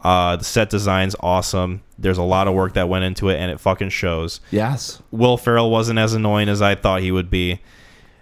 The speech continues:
Speaker 1: Obviously, cinematography isn't anything super memorable, and there's some, like, character stuff that,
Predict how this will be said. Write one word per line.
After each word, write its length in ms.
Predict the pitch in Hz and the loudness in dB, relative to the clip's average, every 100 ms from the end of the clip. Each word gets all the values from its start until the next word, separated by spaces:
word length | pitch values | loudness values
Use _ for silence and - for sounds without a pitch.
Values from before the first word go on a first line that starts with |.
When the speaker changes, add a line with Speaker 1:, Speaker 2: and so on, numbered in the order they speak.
| - - - | -20 -18 2
Speaker 1:
Obviously, 540 | 151 156 151 - 135 127 | 4 4 2 2 2 2
cinematography 800 | - 135 120 117 107 101 - 101 | 0 0 2 2 2 0 0 0
isn't 160 | 101 101 | 0 -2
anything 320 | 101 101 95 | -2 -2 -4
super 380 | - 117 110 104 | -2 0 0 0
memorable, 800 | 98 101 110 107 110 104 104 - - | 0 0 2 2 2 0 -2 -8 -8
and 480 | 98 101 95 95 92 - - - - - | -2 0 0 -2 -6 -14 -20 -20 -12 0
there's 200 | 139 139 | 2 2
some, 140 | 131 | 2
like, 140 | 113 | 0
character 360 | - 95 92 95 | 0 -2 0 -4
stuff 340 | - 95 90 - | -4 -2 -2 -2
that, 420 | 92 90 85 | -2 0 -2